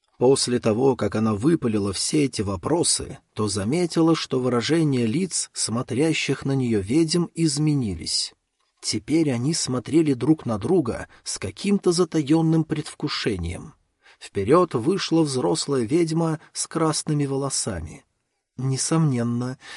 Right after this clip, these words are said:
мы нашли тебя в подвале каменной башни. Ты правда пролежала там четыреста пятьдесят лет?» Эта ведьма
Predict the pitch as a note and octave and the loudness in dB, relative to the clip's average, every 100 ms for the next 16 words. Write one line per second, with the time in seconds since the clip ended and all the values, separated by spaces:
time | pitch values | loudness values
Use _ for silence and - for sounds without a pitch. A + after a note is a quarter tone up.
0 | - A#2+ F3+ E3 D3+ - E3+ - A2+ B2 | -6 0 2 2 0 -2 -4 -2 -2 -2
1 | F#3 - B2+ G2 G#2+ F3+ F3+ - F#3 E3+ | -4 -4 -6 -4 -2 0 0 -2 -2 0
2 | E3+ E3+ F3 D#3 F#3 C#3 - G#2 F#2 A#2+ | 2 2 0 0 0 0 -2 -6 -10 -12
3 | - - - - C3+ - - G2 F3+ F#3 | -18 -20 -16 -2 -2 -2 -8 -6 -6 -4
4 | B2+ A#2 - B2+ B2 A#2+ B2+ D3+ C#3 B2+ | -4 -4 -2 -2 -2 -2 0 0 -2 -2
5 | E3+ F3 - _ - A#2 - F3+ F3+ - | -2 -2 -6 _ -6 -6 -2 -2 -2 -2
6 | D3 - B2+ A#2 A2+ - C3+ D#3 G2+ A#2 | -4 -4 -8 -6 -4 -4 -4 -4 -2 -2
7 | - - _ _ _ _ _ _ _ - | -2 -6 _ _ _ _ _ _ _ -6
8 | G#2+ G2+ G2+ G2 D3 C#3 C#3+ C#3+ | -6 -4 -2 2 2 2 0 -2